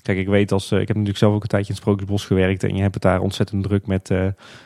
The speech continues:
met operationele dingen als het de Sprookjesbos, eh, show draaien en, eh, mandjes schudden en ramen schoonhouden en bankjes droog maken.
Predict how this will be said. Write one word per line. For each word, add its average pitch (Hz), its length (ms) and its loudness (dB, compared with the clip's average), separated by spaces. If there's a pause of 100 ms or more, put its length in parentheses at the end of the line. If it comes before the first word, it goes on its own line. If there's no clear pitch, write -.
(100)
met 104 160 0
operationele 101 680 2
dingen 95 280 0
als 95 240 -4
het 95 120 -8
de - 60 -8
Sprookjesbos, 101 680 -2
eh, 95 120 2
show 95 320 -4
draaien 90 560 -2
en, 95 360 0
eh, 92 60 0 (380)
mandjes 104 400 2
schudden 95 440 0
en 95 180 -2
ramen 98 320 0
schoonhouden 95 580 0
en 92 100 -2
bankjes 101 360 0
droog 90 220 -2
maken. 90 460 0